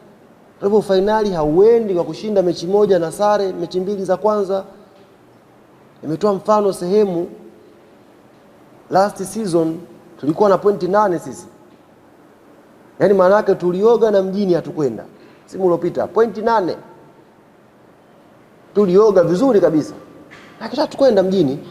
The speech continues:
Ukifanya, ukifanya research utagundua kwamba, ah, tulianza vibaya, mechi mbili za kwanza tulifungwa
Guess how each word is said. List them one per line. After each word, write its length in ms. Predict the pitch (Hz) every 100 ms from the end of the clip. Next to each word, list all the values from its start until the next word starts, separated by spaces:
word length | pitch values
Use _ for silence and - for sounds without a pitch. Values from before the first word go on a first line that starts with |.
| - - - - - - - - - - - - - - - - - -
Ukifanya, 580 | - 170 196 196 190 185
ukifanya 560 | 135 165 196 170 160
research 400 | 147 139 214 220
utagundua 480 | 160 151 156 190 170
kwamba, 320 | 175 175 160
ah, 60 | 160 - - -
tulianza 580 | 143 147 160 180 175 160
vibaya, 600 | 135 143 185 202 202 208 - - - - _ _ 127
mechi 280 | 147 - 143
mbili 280 | 156 165
za 140 | 123 120
kwanza 320 | 139 180 165
tulifungwa 640 | 120 - 160 196 196 202